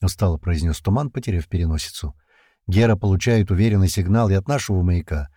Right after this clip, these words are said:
и от того, который тут был». «На каком они расстоянии друг от друга?» «Кучерявый говорит, не больше пятидесяти километров друг от друга. Но нам что к одному, что ко второму не менее восьмидесяти километров».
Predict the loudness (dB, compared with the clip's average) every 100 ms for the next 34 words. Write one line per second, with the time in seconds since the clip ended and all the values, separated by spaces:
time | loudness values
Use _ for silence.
0 | _ _ 2 2 2 2 2 -2 -4 -4
1 | -4 -4 -4 -2 -2 -2 -6 _ _ _
2 | _ _ _ _ 0 2 2 4 4 2
3 | 2 2 4 4 2 0 -2 -4 -4 -6
4 | -8 -12 _ _ _ _ _ 0 2 2
5 | 2 2 0 0 0 0 0 -2 -2 -2
6 | -2 -4 -4 -4 0 2 4 2 0 0
7 | 0 0 -2 0 0 0 -2 _ _ _
8 | _ 2 4 4 2 0 -2 0 2 4
9 | 4 2 -2 -2 -2 -2 -2 0 2 0
10 | -2 -4 -2 0 4 4 4 0 -2 0
11 | 0 0 -4 -4 0 2 0 0 -8